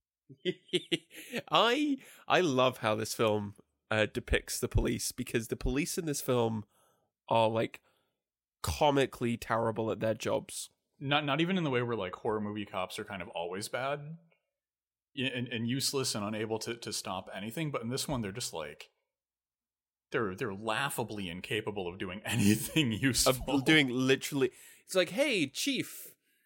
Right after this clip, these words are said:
Speaker 1: we've had these five super grisly murders of young women that they have nothing in common except for an interest in ancient Egypt.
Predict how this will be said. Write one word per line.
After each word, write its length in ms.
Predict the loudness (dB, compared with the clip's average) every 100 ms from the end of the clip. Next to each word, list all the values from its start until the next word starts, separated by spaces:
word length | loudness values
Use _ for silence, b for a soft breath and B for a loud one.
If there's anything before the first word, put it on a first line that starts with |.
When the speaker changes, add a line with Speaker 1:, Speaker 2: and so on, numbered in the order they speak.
| _ _
Speaker 1:
we've 140 | -4 0
had 260 | 0 2
these 260 | 2 2 2
five 440 | 0 0 2 2 2
super 320 | -2 -2 -2
grisly 380 | 0 0 2 4
murders 520 | 4 4 4 2 0
of 120 | 2
young 240 | 2 2
women 440 | 0 2 0 0 -6
that 260 | -10 -12 -8
they 120 | -4
have 200 | -2 -2
nothing 300 | -2 -2 -2
in 140 | -2
common 420 | 0 0 2 0 -2
except 380 | -4 -4 -4
for 140 | -2 0
an 80 | 0
interest 600 | -2 0 0 0 2 4
in 160 | 4
ancient 380 | 0 -2 -6 -6
Egypt. 640 | -4 0 0 -2 -4 -8